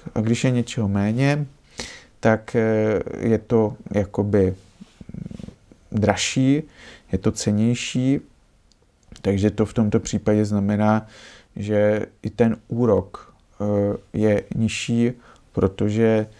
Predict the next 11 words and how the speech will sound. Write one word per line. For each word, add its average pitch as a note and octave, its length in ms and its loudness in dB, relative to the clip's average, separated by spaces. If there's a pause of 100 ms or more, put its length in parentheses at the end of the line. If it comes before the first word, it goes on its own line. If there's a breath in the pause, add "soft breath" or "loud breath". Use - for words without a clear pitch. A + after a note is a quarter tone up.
(400 loud breath)
zkrátka G#2+ 760 2
ten G#2 220 -4
trh - 380 0
má A2 160 0
pocit, A2+ 760 -2
že G#2 100 -4
stále G#2 500 0
ten G#2 240 -4
dluh G#2 260 -6
není G#2+ 240 0
nějak G#2+ 340 2